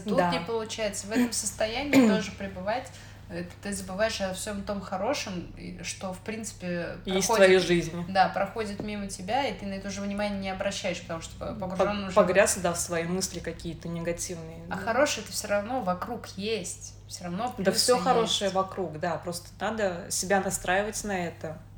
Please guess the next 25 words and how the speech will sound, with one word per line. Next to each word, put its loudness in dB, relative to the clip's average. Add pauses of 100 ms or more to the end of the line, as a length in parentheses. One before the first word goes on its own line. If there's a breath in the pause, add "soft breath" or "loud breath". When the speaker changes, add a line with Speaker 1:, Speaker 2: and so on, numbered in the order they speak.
(680 loud breath)
Speaker 2:
Это 0
же -2
тоже 6
упражнение. 4 (440)
Ты -2
должен 2
себя 0
тренировать, 0
радоваться -4
просто -6
тому, -6
что -6
ты 0
есть 0
в 0
этом 2
мире, -4 (100)
ты 4
есть 0
у -4
себя. -2 (240)
Прекрасный, 2
красивый, -4
здоровый, 0 (340 loud breath)
замечательный, 4